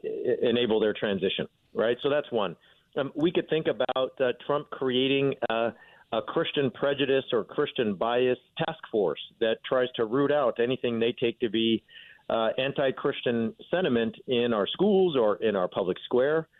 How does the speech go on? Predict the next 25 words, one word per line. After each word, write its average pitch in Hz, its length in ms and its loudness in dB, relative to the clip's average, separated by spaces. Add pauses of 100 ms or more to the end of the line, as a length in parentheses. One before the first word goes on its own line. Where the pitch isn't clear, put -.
(340)
such 208 240 0
that 156 220 0
if 147 180 0
one 143 460 0
criticizes, 120 720 -2 (340)
say, 120 420 2
uh, 110 340 2 (120)
you 127 100 0
know, 117 160 2 (300)
certain 151 180 0
ideas, 143 400 2 (360)
certain 135 200 0
policies, 131 640 0 (640)
certain 131 220 0
figures, 160 420 0 (220)
uh, 120 180 2
and 117 200 0
they 117 140 4
are 131 120 2
deemed 120 300 -2
anti-Christian, 131 880 -2
well, 131 120 2
maybe 131 300 0
they're 131 200 2
now, 127 380 -2